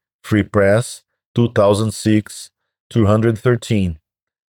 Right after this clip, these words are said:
Na próxima vez em que estiver nesta situação, pense nisso. Ao invés de tentar mudar o pensamento da pessoa, ouça.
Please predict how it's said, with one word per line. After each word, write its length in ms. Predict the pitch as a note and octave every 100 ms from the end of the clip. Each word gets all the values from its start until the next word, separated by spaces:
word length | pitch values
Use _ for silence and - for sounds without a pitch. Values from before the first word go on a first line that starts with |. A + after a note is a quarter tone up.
| _ _ -
Na 140 | F#2+
próxima 460 | - C3 D3+ E3+ C#3+
vez 320 | G#2 A2+ F#2+
em 80 | F#2+
que 120 | G#2
estiver 420 | - G#2 F#2+ G2+
nesta 320 | G2+ G2 -
situação, 720 | G#2+ G#2+ - F2 - A#2 A2
pense 400 | G2 C#3 E3 -
nisso. 480 | C#3 G#2 F#2+ - E2+ _ _ _ _ _ _ _
Ao 140 | -
invés 400 | G#2 F2+ G#2+ B2+
de 100 | B2
tentar 400 | B2 A#2 G#2 G#2
mudar 400 | G#2 G#2 G2+ A2
o 60 | C3+
pensamento 580 | - B2+ B2 G#2+ G2+ G2+
da 140 | G2
pessoa, 640 | F#2 F2 - B2 B2+ G2 F2+ _
ouça. 560 | - A#2+ A2 - E2+ D2+